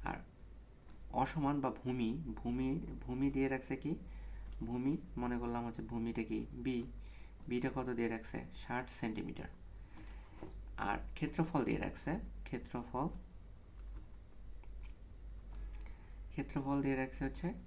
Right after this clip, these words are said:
বারোশো বর্গ সেমি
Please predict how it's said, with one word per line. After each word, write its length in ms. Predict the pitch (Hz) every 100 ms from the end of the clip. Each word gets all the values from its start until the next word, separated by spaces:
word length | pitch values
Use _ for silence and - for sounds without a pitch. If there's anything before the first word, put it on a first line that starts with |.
| - - -
বারোশো 580 | - 113 117 - 139 226 - - - - - - - - - - - - - - -
বর্গ 540 | 113 113 113 117 165 - - - -
সেমি 260 | - - 175